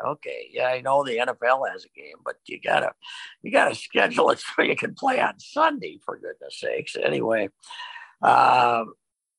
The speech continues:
yeah, it's, it's, the first one was, you know, demonstrated baseball's number one problem to me, which is length. Uh, but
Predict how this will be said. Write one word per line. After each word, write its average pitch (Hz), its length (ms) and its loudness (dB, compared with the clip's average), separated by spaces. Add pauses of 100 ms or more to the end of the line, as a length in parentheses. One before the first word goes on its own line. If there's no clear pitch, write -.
(160)
yeah, 214 340 6
it's, 220 160 -4
it's, - 400 -8
the 170 520 0
first 220 240 6
one 165 280 4
was, 139 340 -10 (320)
you 131 160 -6
know, 127 180 2
demonstrated 123 880 0
baseball's 113 580 0
number 110 280 -2
one 107 240 -2
problem 127 500 2
to 110 80 -6
me, 117 320 -6
which 104 220 -8
is 95 160 -8
length. 120 400 2 (540)
Uh, 104 380 0
but 101 260 0